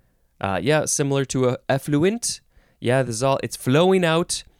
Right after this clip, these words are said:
of a thing. I think they're definitely related, 'cause what does the etymology say? It is from the Latin effluvium, because the V is a W, effluvium,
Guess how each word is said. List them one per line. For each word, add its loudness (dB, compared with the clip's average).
of -2
a -2
thing. 0
I -12
think -6
they're 0
definitely 0
related, -2
'cause 0
what 0
does -4
the 0
etymology 0
say? -4
It 0
is 0
from 0
the 0
Latin -2
effluvium, 0
because -4
the -4
V -2
is -2
a -4
W, -2
effluvium, 0